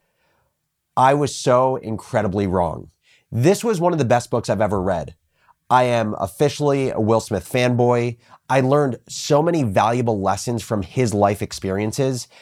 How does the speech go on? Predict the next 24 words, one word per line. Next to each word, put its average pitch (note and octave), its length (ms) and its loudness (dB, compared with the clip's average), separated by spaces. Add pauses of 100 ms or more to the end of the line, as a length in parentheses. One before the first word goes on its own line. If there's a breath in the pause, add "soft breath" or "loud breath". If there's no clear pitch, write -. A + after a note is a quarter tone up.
(240 loud breath)
and C3 100 4
now D#3 200 4
I F#3+ 60 2
just F3 140 -6
want D#3+ 140 0
to C#3+ 40 -2
read C#3 160 0
more A#2+ 240 4
memoirs. E2+ 680 -6 (580)
It E3+ 100 4
is F#3+ 120 2
impossible D3+ 540 0
to D#3 60 -4
share B2 320 -2
all C3 300 0
of C3 80 -2
the A#2+ 100 2
wisdom F#2+ 520 0
from G2 560 -2
a A2+ 80 -2
four A#2+ 220 2
hundred G2+ 260 -2
page G2 280 -2
book. E2 320 -4